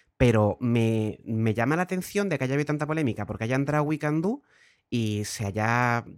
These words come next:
quitado el foco, digamos, en, en que esta comparsa, pues al final, como hemos comentado ya varias veces,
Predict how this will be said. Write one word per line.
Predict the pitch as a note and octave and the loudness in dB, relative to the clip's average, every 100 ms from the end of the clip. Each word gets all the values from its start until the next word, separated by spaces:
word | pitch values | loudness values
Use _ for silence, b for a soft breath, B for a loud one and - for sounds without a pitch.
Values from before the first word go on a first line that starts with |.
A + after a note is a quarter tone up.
| - | -6
quitado | A#2+ A2+ | -2 2
el | A2 | 2
foco, | G2+ B2 A#2 A#2 | 0 0 0 0
digamos, | A2+ A2+ A2+ E3 | -2 -2 0 0
en, | F3 A2 G#2 G2+ - b b b - | 0 0 -2 -4 -10 b b b -6
en | A2 | -4
que | G#2 | -2
esta | - G#2+ | -4 -2
comparsa, | G#2+ G#2 G2+ A#2+ | -2 -2 -4 -4
pues | A#2+ G#2 | -4 -4
al | G2 | -4
final, | - F#2+ F#2 | -6 -8 -6
como | G#2 G#2 | -6 -4
hemos | G#2 | -4
comentado | - G#2 G#2 G2+ | -6 -6 -6 -4
ya | G2+ | -6
varias | G#2 G#2 G#2+ | -4 -6 -4
veces, | G#2+ - E3 | -6 -6 -10